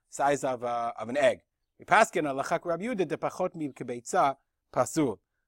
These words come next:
Less than a beitza is considered pasul. I can't, we don't pass on like Rabbi Meir. It cannot be the size of a nut. Ube gadol, and a,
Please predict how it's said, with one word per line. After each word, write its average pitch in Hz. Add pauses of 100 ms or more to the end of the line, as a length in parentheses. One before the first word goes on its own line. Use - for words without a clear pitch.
Less 156
than 165
a 151
beitza 190 (160)
is 151
considered 143
pasul. 123
I 113
can't, 147
we 143
don't 156
pass 143
on 143
like 123
Rabbi 120
Meir. 135
It 113
cannot 170
be 165
the 139
size 135
of 117
a 117
nut. - (680)
Ube 180
gadol, 131
and 160
a, 131